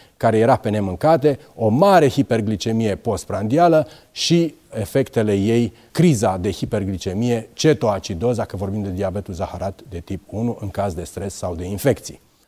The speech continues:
Adulții pot avea celule beta care funcționează suficient pentru a preveni cetoacidoza mulți ani, dar în cele din urmă,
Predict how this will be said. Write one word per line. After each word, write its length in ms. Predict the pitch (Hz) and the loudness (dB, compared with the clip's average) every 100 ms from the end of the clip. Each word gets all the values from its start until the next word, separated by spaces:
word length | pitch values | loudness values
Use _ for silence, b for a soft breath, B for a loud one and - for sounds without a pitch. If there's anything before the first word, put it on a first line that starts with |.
| _ | _
Adulții 600 | - 147 175 262 - 113 | -2 2 6 6 4 0
pot 280 | 90 196 208 | 0 0 2
avea 240 | 170 156 190 | 2 2 2
celule 400 | - 180 190 160 | 4 6 6 4
beta 540 | 107 120 104 131 143 | 2 -2 0 -2 0
care 260 | - 143 143 | 0 2 0
funcționează 800 | - 143 131 123 123 170 165 151 | 0 0 0 0 0 0 2 0
suficient 880 | - 175 135 156 - 196 220 220 - | 0 0 0 -2 -2 0 2 0 -2
pentru 360 | 156 143 131 | -2 0 2
a 80 | 120 | 0
preveni 460 | - 120 104 110 117 | 2 2 2 0 0
cetoacidoza 960 | - - 107 98 - 98 110 104 92 | 0 0 0 0 -2 -2 -2 0 -2
mulți 400 | 104 226 185 - | 0 4 4 2
ani, 200 | 67 67 - b b b b b - | -8 -10 -20 b b b b b -12
dar 360 | 98 131 165 | -2 2 4
în 140 | 202 180 | 4 2
cele 240 | 202 208 | 4 4
din 200 | 156 127 | 4 2
urmă, 440 | 95 92 131 147 | 0 0 -2 -4